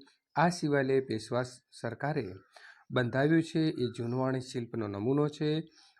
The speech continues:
પણ એ અપૂજ રહે છે, એને પૂજાનો બંદોબસ્ત કરો.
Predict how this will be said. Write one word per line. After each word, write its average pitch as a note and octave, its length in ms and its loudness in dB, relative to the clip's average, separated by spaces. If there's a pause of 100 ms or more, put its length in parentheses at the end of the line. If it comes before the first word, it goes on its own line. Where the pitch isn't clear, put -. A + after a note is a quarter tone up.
(140)
પણ F3 200 8
એ E3 120 2
અપૂજ D3+ 420 2
રહે A2 320 -4
છે, F#2+ 300 -10 (280)
એને F3 220 6
પૂજાનો A#2+ 480 0
બંદોબસ્ત G#2+ 640 -2 (380)
કરો. F2 400 -8